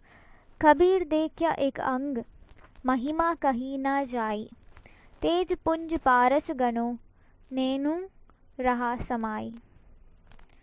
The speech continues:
इस दोहे में कबीरदास ईश्वर की महिमा के बारे में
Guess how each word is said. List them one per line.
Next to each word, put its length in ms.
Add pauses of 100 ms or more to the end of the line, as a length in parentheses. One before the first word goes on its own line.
(420)
इस 140
दोहे 520
में 180
कबीरदास 760 (180)
ईश्वर 580
की 400
महिमा 500
के 200
बारे 420
में 260